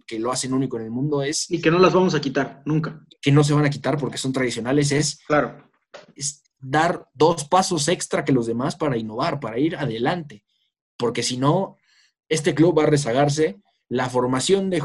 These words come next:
Speaker 1: de chicos mexicanos va a rezagarse, la formación de entrenadores mexicanos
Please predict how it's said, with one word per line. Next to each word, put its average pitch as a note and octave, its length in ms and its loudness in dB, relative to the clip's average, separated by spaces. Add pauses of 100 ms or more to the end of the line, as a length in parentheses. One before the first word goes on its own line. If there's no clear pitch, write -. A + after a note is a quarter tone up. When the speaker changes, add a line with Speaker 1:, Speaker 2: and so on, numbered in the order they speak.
Speaker 1:
de C3 120 -6
chicos D3 300 2
mexicanos B2 560 -4
va C3 120 2
a E3 40 0
rezagarse, C#3 720 -6 (120)
la B2 180 0
formación C3+ 580 -2
de G3 80 -2
entrenadores D3 640 0
mexicanos B2+ 540 -8